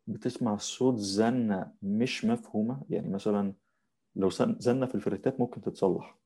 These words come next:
لكن مثلًا لو زنة في التراس رود نفسها، ماسورة كده بتبقى مدفونة جوّه بحاجة بتلُق جامد قوي،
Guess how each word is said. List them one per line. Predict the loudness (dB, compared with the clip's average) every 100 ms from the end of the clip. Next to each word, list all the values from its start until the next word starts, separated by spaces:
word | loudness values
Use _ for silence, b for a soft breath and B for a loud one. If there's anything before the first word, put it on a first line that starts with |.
| _ _ _ _ -6
لكن | -4 -4 -2
مثلًا | 0 0 0 0
لو | -2 -2
زنة | 2 2 2 0
في | 2 0
التراس | 0 -4 0 2 2 4
رود | 4 6
نفسها، | 2 2 2
ماسورة | 4 2 4 4 4
كده | 0
بتبقى | 2 0 0
مدفونة | -4 0 0 2
جوّه | 4 4 4 2 -6 _ _ _ _ -8
بحاجة | -6 -4 -2
بتلُق | -2 0 0 2 0
جامد | 0 0 0
قوي، | 2 2 2